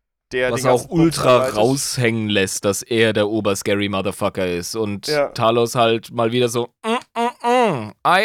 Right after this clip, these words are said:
Speaker 2: ain't scared of no man.“ Ja, und
Speaker 1: Genau.
Speaker 2: „Kannst dich mal ficken mit deiner komischen Einschüchterungskacke, ich bin ein Night Lord, ja, das ist mein Handwerk.“ Und
Speaker 1: Wenn's
Speaker 2: sagt dann
Speaker 1: einer
Speaker 2: halt
Speaker 1: kann.
Speaker 2: ganz klar,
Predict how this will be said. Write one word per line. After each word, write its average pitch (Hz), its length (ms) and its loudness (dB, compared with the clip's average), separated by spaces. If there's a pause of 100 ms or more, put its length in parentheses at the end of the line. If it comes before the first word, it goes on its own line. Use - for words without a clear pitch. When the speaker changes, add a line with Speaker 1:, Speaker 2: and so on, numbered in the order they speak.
Speaker 2:
ain't 214 100 -8
scared 226 480 0
of 190 80 -6
no 247 340 -2
man.“ 180 500 2 (120)
Ja, 120 240 -2
und 117 300 -8
Speaker 1:
Genau. 139 320 -2 (880)
Speaker 2:
„Kannst 135 240 -2
dich 139 120 -8
mal 127 120 0
ficken 160 280 -6
mit 143 160 -2
deiner 127 200 2
komischen 131 380 -4
Einschüchterungskacke, 123 920 -2
ich 143 120 -2
bin 120 140 -2
ein 104 100 -4
Night 113 240 0
Lord, 113 360 2
ja, 90 180 0
das 131 200 -4
ist 117 60 -8
mein 117 180 0
Handwerk.“ 117 460 0 (1400)
Und 120 120 0
Speaker 1:
Wenn's 151 80 0
Speaker 2:
sagt 123 160 2
dann 135 140 -2
Speaker 1:
einer 123 40 0
Speaker 2:
halt 120 120 2
Speaker 1:
kann. 123 60 -6
Speaker 2:
ganz 127 240 -2
klar, 131 360 0